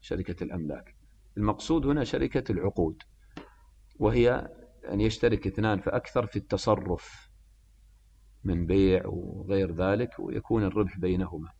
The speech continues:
وذكر هنا أنواع. طبعًا هنا ذكر يعني شروط شركة ال-، ال-، العنان،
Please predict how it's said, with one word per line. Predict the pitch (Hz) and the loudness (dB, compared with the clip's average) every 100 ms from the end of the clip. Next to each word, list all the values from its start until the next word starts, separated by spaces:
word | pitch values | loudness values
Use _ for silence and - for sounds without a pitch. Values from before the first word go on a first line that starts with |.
| - - - _ - - - - - - - - - | -20 -20 -20 _ -20 -20 -20 -20 -20 -20 -20 -20 -12
وذكر | - 117 123 - 117 | -2 2 4 4 4
هنا | 120 151 143 - | 4 2 2 2
أنواع. | 101 95 82 - - _ - _ _ - - - _ - - - - - | 4 4 4 -2 -18 _ -20 _ _ -20 -20 -20 _ -20 -20 -20 -12 -4
طبعًا | 104 98 | -2 0
هنا | 98 113 117 107 110 - | 0 2 2 0 -2 -4
ذكر | 104 113 92 90 - - | 0 2 0 -4 -8 -10
يعني | - 87 95 98 92 | -4 -4 -2 -4 -4
شروط | - 101 117 113 - - | -4 0 0 0 -8 -12
شركة | - 110 104 98 92 | -6 -2 -2 -2 -4
ال-، | 87 85 | -4 -6
ال-، | 87 90 95 - - - - - - - - - | -8 -10 -12 -16 -20 -20 -20 -20 -20 -20 -20 -6
العنان، | 90 85 95 110 95 101 | -2 2 4 6 4 0